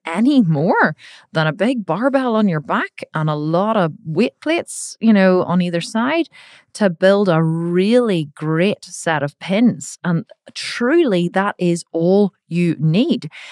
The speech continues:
And I remember going to stay with a friend of mine in France. Um, it was actually last summer, and her husband is a triathlete, and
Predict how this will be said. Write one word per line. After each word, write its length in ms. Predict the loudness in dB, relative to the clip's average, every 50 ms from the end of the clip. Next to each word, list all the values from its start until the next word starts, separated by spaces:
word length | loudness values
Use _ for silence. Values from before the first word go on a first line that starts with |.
| -20 -8 -4
And 200 | 0 0 2 2
I 80 | 4 4
remember 280 | 4 2 2 2 0
going 220 | 0 0 -2 -2 -2
to 60 | -4
stay 200 | -6 -4 -4 -2
with 100 | -2 -4
a 80 | -4 -6
friend 200 | -4 -4 -4 -4
of 60 | -4
mine 160 | -4 -4 -4
in 100 | -4 -6
France. 600 | -6 -4 -2 -2 -2 -2 -4 -8 -14 -16 -16 -12 _
Um, 440 | -4 -2 -2 0 -2 -2 -4 -6 -8 -10
it 40 | -8
was 100 | -6 -6
actually 720 | -6 -6 -8 -8 -6 -6 -4 -4 -4 -4 -6 -6 -8 -8
last 500 | -8 -6 -6 -6 -6 -8 -10 -16 -18 -18
summer, 560 | -18 -18 -10 -6 -4 -2 0 0 0 0 -2 -4 -8 -14 -20 -20 -20 -20 -20 -20 _ _
and 340 | -2 0 0 0 0 -2 -2 -4
her 160 | -6 -6 -4
husband 340 | -4 -4 -2 -2 -2 -4 -4
is 100 | -6 -8
a 40 |
triathlete, 760 | -10 -8 -6 -4 -4 -4 -4 -6 -6 -6 -6 -4 -6 -8 -14 _ -8
and 340 | -6 -2 -2 -2 -2 -4